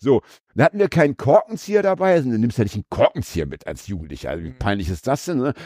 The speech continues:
Speaker 1: Wollten den Korken mit der, mit dem Daumen reindrücken, ja, das ging aber nicht. Es
Speaker 2: Nee,
Speaker 1: war
Speaker 2: manchmal
Speaker 1: eine
Speaker 2: ist das
Speaker 1: von, es war eine von diesen wenigen Weinflaschen, wo du wirklich trotz massiver, äh, Gewalt,
Speaker 2: Gewalteinwirkung.
Speaker 1: ja, und dann war der so halb drin.
Speaker 2: Ja.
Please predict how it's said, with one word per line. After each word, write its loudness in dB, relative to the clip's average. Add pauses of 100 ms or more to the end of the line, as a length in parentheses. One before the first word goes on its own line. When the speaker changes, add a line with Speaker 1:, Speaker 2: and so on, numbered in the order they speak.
(100)
Speaker 1:
Wollten 4
den -2
Korken 0
mit -4
der, 0
mit -8
dem -8
Daumen 6
reindrücken, -6 (300)
ja, 0 (200)
das -6
ging -4 (100)
aber 2
nicht. -18 (580)
Es 0
Speaker 2:
Nee, 0
Speaker 1:
war 6
Speaker 2:
manchmal 4
Speaker 1:
eine 6
Speaker 2:
ist 2
das 2
Speaker 1:
von, 4
es 4
war 2
eine 4
von -4
diesen -4
wenigen -2
Weinflaschen, 0
wo -6
du -4
wirklich -8
trotz -2
massiver, -6
äh, -6
Gewalt, 4
Speaker 2:
Gewalteinwirkung. 2
Speaker 1:
ja, -14 (120)
und 0
dann 0
war 4
der 6
so 2
halb 4
drin. -4 (220)
Speaker 2:
Ja. 0